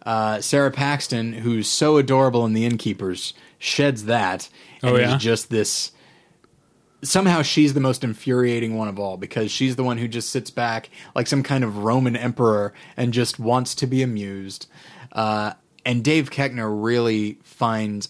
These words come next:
Speaker 1: I like it anytime an actor especially is able to do what we know they are capable of doing, but layers on a lot of other things and makes them a full-fledged,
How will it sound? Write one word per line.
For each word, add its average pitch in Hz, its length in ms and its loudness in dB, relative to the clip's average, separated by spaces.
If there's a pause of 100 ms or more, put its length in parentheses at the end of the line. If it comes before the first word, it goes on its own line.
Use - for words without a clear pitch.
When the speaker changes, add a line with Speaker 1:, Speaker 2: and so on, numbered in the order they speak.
Speaker 1:
I 139 100 -2
like 180 220 2
it 151 100 -2
anytime 127 600 -4 (1500)
an 131 100 0
actor 135 420 -2
especially 104 800 -4 (1300)
is 127 200 -2
able 135 280 2
to 131 160 -6
do 123 320 0
what 117 320 -2
we 120 220 -2
know 117 520 -2
they 120 160 -2
are 104 120 0
capable 117 460 -2
of 98 120 -4
doing, 101 380 0 (360)
but 107 240 -2
layers 117 640 2
on 98 540 -2
a 120 120 -6
lot 107 260 -2
of 104 100 -4
other 101 200 -2
things 101 420 -4
and 107 260 -6
makes 107 240 -6
them 107 140 -6
a 98 60 -6
full-fledged, 101 1000 -6